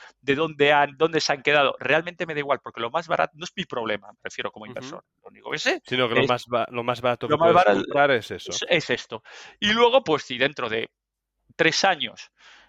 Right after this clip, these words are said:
Speaker 1: eh, el spot ha subido, los gastos han subido, etcétera, etcétera, etcétera, pues a lo mejor en vez, si lo compré en veinticinco, pues lo voy a vender en veintinueve. ¿Con qué me quedo? Pues con que he comprado a veinticinco, he vendido a veintinueve,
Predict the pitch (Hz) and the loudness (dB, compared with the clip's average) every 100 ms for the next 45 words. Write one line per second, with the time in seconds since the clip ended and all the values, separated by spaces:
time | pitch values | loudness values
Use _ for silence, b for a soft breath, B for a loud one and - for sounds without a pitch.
0 | b 113 113 113 113 123 113 - 135 135 | b -2 2 2 2 0 0 0 0 0
1 | - 131 175 190 196 196 196 185 131 - | -4 -6 -4 0 2 4 4 4 0 -2
2 | 123 135 - 127 131 127 - 139 147 165 | -4 -4 -8 -4 0 0 -4 -10 -6 -4
3 | 151 139 - 143 139 131 143 156 226 220 | 0 0 0 -2 -2 -4 -2 -2 0 2
4 | 254 - B B 139 - 113 135 123 107 | 0 0 B B -10 -10 -12 -6 -6 -6
5 | 113 98 - - - 110 170 233 294 - | -10 -12 -20 -20 -16 -10 -8 -4 -6 -4
6 | 370 - 143 165 208 170 151 135 117 113 | -6 -4 -6 -4 0 0 2 2 0 -8
7 | 117 107 101 - B B _ _ - 170 | -10 -10 -8 -8 B B _ _ -2 0
8 | 254 262 262 277 269 147 - - - - | 4 4 4 4 4 2 -2 -16 -16 -18
9 | 101 - 95 123 - 95 107 127 170 202 | -20 -20 -10 -10 -10 -8 -4 -2 -2 -4
10 | - 180 - - - 143 110 117 110 107 | -14 -16 -14 -14 -6 -4 -4 -4 -6 -6
11 | 110 101 95 110 | -16 -14 -12 -12